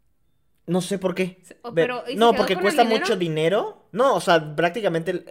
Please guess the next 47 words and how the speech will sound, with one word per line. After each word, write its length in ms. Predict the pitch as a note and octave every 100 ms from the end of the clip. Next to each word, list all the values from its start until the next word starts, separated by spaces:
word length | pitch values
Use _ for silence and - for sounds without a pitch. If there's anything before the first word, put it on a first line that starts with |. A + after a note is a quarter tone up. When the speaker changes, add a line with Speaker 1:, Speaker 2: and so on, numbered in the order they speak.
| -
Speaker 1:
este 320 | D#3+ E3 F#3
fue 160 | F#3 F3+
como 180 | F3+ D3
el 80 |
settlement, 640 | B2 - C#3+ C#3 B2+ G#2 G#2
o 80 |
sea, 100 | G2
lo 140 | G2+ F#2
que 80 | G#2
decidieron 580 | G2 F#2+ - G#2+ B2+ B2
hacer, 280 | G2+ G#2
de 100 | F#2
que 60 | -
dijeron, 240 | A#2+ A2+ G#2
"¿Sabes 280 | C#3 C#3+ C#3+
qué? 100 | F3
Terminan 460 | D3 B2 B2+ C#3
los 160 | C#3+ C#3+
proyectos 440 | B2 A2+ A2+ C3+
que 100 | -
teníamos 400 | - G#2 G2+ A#2
con 220 | - G#2+ -
X 340 | G#2 A2 B2+ -
compañía", 640 | A#2 A2 F#2+ G2 A#2 C#3
que 100 | B2+
era 100 | G#2+
el, 120 | G#2+
creo 160 | - A2
que 60 | A2
de 60 |
los 140 | G2 F#2
proyectos 380 | G2 F#2+ A2+ A2+
más 180 | G#2+
grandes, 340 | A2 A#2 D#3 A#3
Speaker 2:
Ujú. 60 |
Speaker 1:
"termínalo 600 | - - G#2+ C#3+ D#3+ F3+ F#3
ya 420 | C3 D#3 - _ _ _ _ _
Speaker 2:
Y 160 | G3+ F#3
Speaker 1:
y 40 | A2+
vete, 200 | A2+ A3+
Speaker 2:
lárgate. 320 | F#3+ F3 A#2
Speaker 1:
y 40 |
lárgate". 460 | A#2+ A#2+ G2+ - A#3+
Speaker 2:
<laughs> 20 |
Sí. 200 | B3 - D4+ D#4 - - D4+ D#4+
Speaker 1:
Y 100 | B2+
lárgate. 400 | B2+ A#2+ G2+